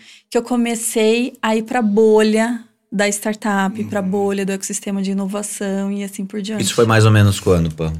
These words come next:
Speaker 2: Só pra
Speaker 1: Isso foi <clears throat> antes de chegar literalmente na bolha da startup, que foi em dois mil e dezoito. Em dois mil e quinze, eu enxerguei um, um mercado, uma lacuna no mercado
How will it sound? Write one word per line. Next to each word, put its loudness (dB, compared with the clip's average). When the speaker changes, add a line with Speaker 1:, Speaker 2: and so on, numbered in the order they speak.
Speaker 2:
Só -14
pra -8
Speaker 1:
Isso 0
foi 2
<clears throat> -4
antes 0
de 0
chegar 0
literalmente 0
na 0
bolha 0
da -2
startup, -2
que -6
foi -4
em -2
dois 0
mil 0
e -2
dezoito. 0
Em 2
dois 4
mil 4
e 0
quinze, 0
eu 4
enxerguei 2
um, 2
um 0
mercado, 2
uma 4
lacuna 0
no 0
mercado -2